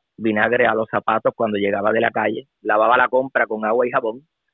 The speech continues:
y mantenía una cuarentena. Ahora que tenemos sobre dos mil, tres mil contagios a la semana,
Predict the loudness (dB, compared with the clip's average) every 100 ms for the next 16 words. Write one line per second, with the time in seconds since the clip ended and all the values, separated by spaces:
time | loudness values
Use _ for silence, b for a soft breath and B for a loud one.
0 | _ _ _ -6 -4 -4 -6 -4 -2 0
1 | 0 2 0 2 2 0 0 -2 -2 -8
2 | _ _ _ _ _ _ _ _ _ _
3 | _ _ 2 4 6 4 2 0 -6 -6
4 | -2 -2 -2 -2 -4 _ _ _ -2 0
5 | 0 0 -2 -6 _ _ -2 2 4 4
6 | 2 2 2 2 2 2 2 4 2 4
7 | 2 2 2 2 2 2